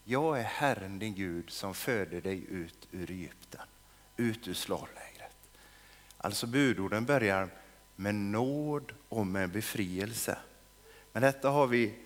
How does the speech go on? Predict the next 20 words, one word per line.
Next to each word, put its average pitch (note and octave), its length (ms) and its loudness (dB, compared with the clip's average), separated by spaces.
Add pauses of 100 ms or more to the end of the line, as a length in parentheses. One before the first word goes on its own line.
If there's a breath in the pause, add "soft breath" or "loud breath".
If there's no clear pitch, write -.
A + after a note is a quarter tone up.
(180)
som A#2 220 0
sagt F#2+ 320 2 (420 loud breath)
pratat G2 640 -2
om. A2 180 -4 (1600 loud breath)
Och - 260 -2
det D3+ 180 8 (260)
sjätte - 1080 6 (600)
och E3 140 6
det D3+ 240 2
tionde, E3+ 800 4 (200)
från F#3+ 340 6
det G3 100 4
sjätte - 480 2
till B2+ 300 2
det B2+ 180 2
tionde A2 580 0
budordet, A2+ 1000 -6 (960 soft breath)
de F3 280 4
handlar B2 760 2
om F2 300 -2